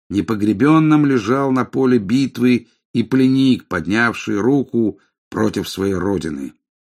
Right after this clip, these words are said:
Узнали о том, что остались непогребенными герои Аргоса, их жены и матери. Полной печали пришли они с Адрастом в Аттику, чтобы молить царя Тисея помочь их горю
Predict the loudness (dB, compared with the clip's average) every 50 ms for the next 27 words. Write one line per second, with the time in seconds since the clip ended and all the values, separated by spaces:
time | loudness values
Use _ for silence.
0 | _ _ -12 -10 -8 -6 -4 -2 0 0 2 2 0 0 0 0 0 2 2 0
1 | -2 -4 _ _ _ _ _ -20 -10 -4 -2 -2 -2 -2 -4 -2 0 2 2 2
2 | 2 0 0 -2 -2 -2 -2 -4 -4 -2 -4 -2 0 0 0 2 2 2 2 0
3 | 0 -2 -2 -2 -2 0 2 2 2 2 0 -2 -4 _ _ _ _ _ _ _
4 | -4 -2 0 0 0 0 0 0 0 0 -2 -4 -4 -4 -4 -6 -6 -6 -2 0
5 | 0 2 2 2 0 0 -2 -4 -4 -4 -4 -4 -4 -6 -8 -10 -12 -14 -12 -12
6 | -12 -14 -18 _ _ _ _ _ _ _ _ _ 0 2 2 4 4 4 2 2
7 | 0 -4 -2 0 0 2 2 2 2 0 0 -2 -2 -2 -2 -2 0 0 0 2
8 | 2 2 2 2 0 -2 -6 _ _ _ _ _ _ _ -10 -6 -4 -4 -2 0
9 | 0 2 2 2 2 0 -2 -4 -2 -2 0 0 0 -2 -4 -4 -2 0 0 -2
10 | -2 -4 -8 -10 -10 -10 _ -12 -12 -12 -14 -16 _ _ _ _ _ _ _ _
11 | _ _ -18 -10 -8 -4 -4 -2 0 0 0 2 2 0 0 -2 -6 -6 -4 -2
12 | 0 0 -2 -2 -4 -6 -8 -4 0 2 4 4 4 2 0 -2 -4 -4 -2 -2
13 | 0 0 -2 -2 -2 -4 -4 -4 -4 -2 0 2 4 4 4 4 2 0 0 -4